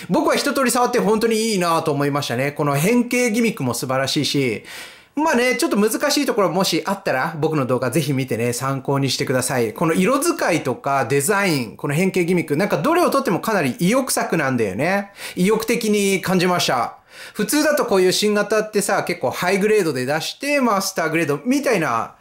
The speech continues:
プロセスたどるけど、これ、これはいきなりね、マスターグレードから出た。そんなところからもね、意気込みを強く感じます。いや、総じて大満足だね。気になった方、ぜひゲットしてみてください。今回の動画、面白かったら楽しかった、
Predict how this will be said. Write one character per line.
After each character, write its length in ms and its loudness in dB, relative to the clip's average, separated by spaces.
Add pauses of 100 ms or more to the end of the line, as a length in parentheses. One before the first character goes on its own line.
(240)
プ 60 -4
ロ 100 2
セ 140 2
ス 120 -4
た 140 -6
ど 120 2
る 80 2
け 100 -2
ど、 140 -2
こ 100 -2
れ、 80 2 (220)
こ 100 -2
れ 80 2
は 100 4
い 160 0
き 120 -2
な 100 2
り 80 2
ね、 100 2
マ 200 0
ス 80 -6
タ 80 0
ー 80 0
グ 80 0
レ 60 4
ー 20 2
ド 100 -2
か 100 -2
ら 60 -4
出 160 -2
た。 220 -6 (360)
そ 160 0
ん 60 4
な 100 2
と 120 0
こ 80 2
ろ 100 2
か 80 -2
ら 80 0
も 140 -2
ね、 200 -2
意 120 -4
気 100 -2
込 140 2
み 100 2
を 80 2
強 220 0
く 240 -6
感 240 -4
じ 100 -2
ま 140 -2
す。 240 -8 (260)
い 60 -2
や、 60 2
総 280 4
じ 140 -2
て 160 0
大 200 2
満 220 2
足 140 -2
だ 100 0
ね。 480 0 (480)
気 100 -2
に 120 2
な 100 4
っ 20 -2
た 60 -2
方、 400 0
ぜ 140 0
ひ 80 -4
ゲ 140 0
ッ 60 -6
ト 120 0
し 60 0
て 40 2
み 80 2
て 80 0
く 60 2
だ 80 4
さ 100 0 (240)
い。 240 0 (220)
今 160 0
回 120 2
の 120 2
動 120 2
画、 60 2 (240)
面 160 -10
白 160 -2
か 60 -2
っ 20 -8
た 80 -2
ら 120 0
楽 200 2
し 80 -2
か 60 -2
っ 60 -2
た、 460 0